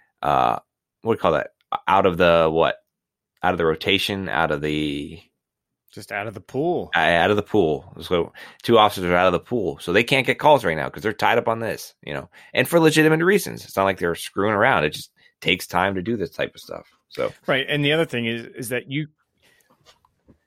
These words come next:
Speaker 2: if we had a, like, a, a big emergency, we could pull people from any call.
Speaker 1: Right.
Speaker 2: But you really don't want to pull an officer who's in the middle of getting a written statement or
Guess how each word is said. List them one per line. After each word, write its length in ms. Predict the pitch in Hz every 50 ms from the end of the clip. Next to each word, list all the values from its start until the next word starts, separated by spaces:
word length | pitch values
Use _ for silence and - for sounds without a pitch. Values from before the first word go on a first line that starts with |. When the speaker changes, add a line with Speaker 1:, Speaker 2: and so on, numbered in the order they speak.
| _ _
Speaker 2:
if 160 | 127 - -
we 120 | 170 185 180
had 200 | 170 165 160 143
a, 240 | 123 113 110 95 - _ _ _ _ _ _ _ _ _ 113 113 - _
like, 240 | 123 110 - _ _ -
a, 140 | 107 101 - _ -
a 80 | 107 95 87 _ _
big 280 | 143 147 143 139 127
emergency, 800 | 127 110 101 107 110 110 104 101 104 98 - - 95 92 90 95 -
we 220 | - - 107 110
could 260 | - - 110 92 - _
pull 280 | - - 117 113 113
people 480 | 110 - - 107 101 - 104 101 98 92
from 200 | - - 101 - -
any 220 | 156 185 175 123
call. 440 | - - 87 82 78 76 85 98 - _ _ _ _
Speaker 1:
Right. 240 | - 95 82 - -
Speaker 2:
But 240 | - 139 135 135 - - _
you 160 | 139 139 151
really 300 | 156 190 233 226 214 160
don't 380 | 117 - - 127 123 131 - 131 117
want 280 | 120 123 117 117 117 -
to 260 | - - 117 113 92
pull 560 | - - - 120 117 120 117 120 - - _ _ _ _ _
an 80 | 104 104
officer 460 | 104 107 104 - - - 117 113 107
who's 260 | 98 104 101 98 87
in 80 | 104 101
the 80 | 98 98
middle 320 | 104 104 107 107 110 -
of 240 | - 101 95 92 87
getting 240 | - 110 101 104 101
a 60 | 95
written 240 | 90 95 101 - 95
statement 560 | - - 101 95 90 90 95 92 90 92 - _
or 380 | 87 85 82 80 78 - -